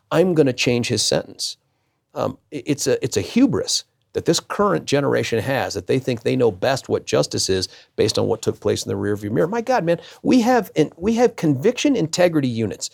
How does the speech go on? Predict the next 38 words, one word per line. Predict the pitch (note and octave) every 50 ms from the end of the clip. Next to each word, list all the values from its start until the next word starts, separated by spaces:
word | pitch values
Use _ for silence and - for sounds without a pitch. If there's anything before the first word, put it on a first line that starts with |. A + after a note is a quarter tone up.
| - - _ -
being | - C#3+ C#3+ C#3
run | C#3+ D3+ D3+
out | D#3 C#3+ A2+
of | A2
the | A2+
First | - - A2+ C#4 C#4+ -
Judicial | - - A#3+ F#3 G#3 A3+ A3 - G#3
District | F3 D3 D#3 E3 - - D#3+ - -
and | A#2 -
other | - E3 F#3 G3+ F3+ -
offices | D3 D#3+ D#3 - D3 - - - - - - - - - - - -
that | - -
will | D3 D#3 C#3+
go | C3 - G#3+ C4+ C#4
back | A#3 A3+ A3 A3 G#3 - -
and | C#3 C#3 C3+
look | C3 C#3 F#3+ C#4 D4 -
at | E4+ D#4+
sentences | - - B3+ C4 C4 A#3+ - - C4+ A3
that | F#3+ F3+ E3
were | E3+ D#3+ D3+
imposed | D3 - - - G3 G3 G3 F#3+ F#3 - - _ _ _ _ -
by | - C#3+
judges | C3 A2+ G#2+ - - - A#3 B3 B3 - C#4+ C#4 C4 - - _ _ _ _
who | - F3+
were | E3 E3 E3+
i-, | F#3 F3+ - -
represented | C#3 D#3+ G3+ G3 - F3 E3 F#3+ F#3+ F3+
in | F3+
the | F3
community | E3+ - E3 E3+ F3 F3 F3 F3
back | D#3+ E3 D#3+ E3+ E3+
in | F3+ F3+
the | F3
day, | D3 G#3 -
twenty | - - - G3+ A3+ A3+
years | E3+ A#2 F#2+ - -
ago, | - - A2 G#2+ -